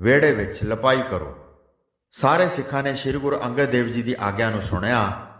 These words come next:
ਹੈਰਾਨ ਹੋ ਕੇ ਗੁਰੂ ਜੀ ਦੀ ਆਗਿਆ ਅਨੁਸਾਰ ਕੰਮ ਕਰਨ ਲੱਗੇ।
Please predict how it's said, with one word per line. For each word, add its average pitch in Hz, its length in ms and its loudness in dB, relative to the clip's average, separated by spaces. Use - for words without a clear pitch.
ਹੈਰਾਨ 117 380 4
ਹੋ 113 220 2
ਕੇ 104 420 -4
ਗੁਰੂ 127 280 0
ਜੀ 135 140 0
ਦੀ 135 200 2
ਆਗਿਆ 117 300 2
ਅਨੁਸਾਰ 101 640 -2
ਕੰਮ 107 200 -4
ਕਰਨ 123 300 0
ਲੱਗੇ। 107 480 -2